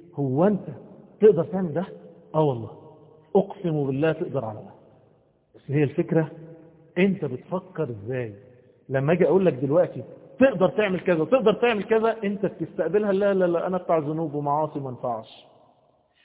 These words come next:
لا، لا، لا، أنا حاولت قبل كده وما نفعتش، لا أستطيع." إنما لو أنت حملك كله وأمرك كله عليه سبحانه،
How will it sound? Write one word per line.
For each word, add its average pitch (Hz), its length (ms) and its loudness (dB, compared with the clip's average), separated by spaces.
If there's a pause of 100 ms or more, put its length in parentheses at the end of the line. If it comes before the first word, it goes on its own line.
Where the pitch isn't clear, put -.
(100)
لا، 226 240 4
لا، 220 140 8
لا، 214 160 4
أنا 202 140 2
حاولت 202 400 4
قبل 180 220 4
كده 190 260 4
وما 170 140 0
نفعتش، 139 600 0
لا 240 320 4
أستطيع." 117 400 -10 (800)
إنما 147 380 2
لو 160 220 4
أنت 196 300 0 (200)
حملك 170 640 2 (180)
كله 185 340 2
وأمرك 170 600 0
كله 214 460 4
عليه 170 200 8
سبحانه، 110 440 -4